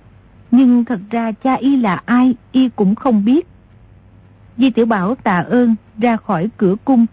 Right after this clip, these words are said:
về phủ lấy một trăm năm mươi vạn lượng ngân phiếu tới ngân khố bộ hộ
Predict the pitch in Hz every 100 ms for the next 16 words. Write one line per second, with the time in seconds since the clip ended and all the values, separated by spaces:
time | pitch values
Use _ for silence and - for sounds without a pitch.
0 | _ _ - 220 240 196 214 190 262 311
1 | 370 208 - 294 269 262 262 269 269 214
2 | 175 190 196 180 233 233 226 254 254 349
3 | - - 254 330 262 214 - 247 330 208
4 | 165 190 196 170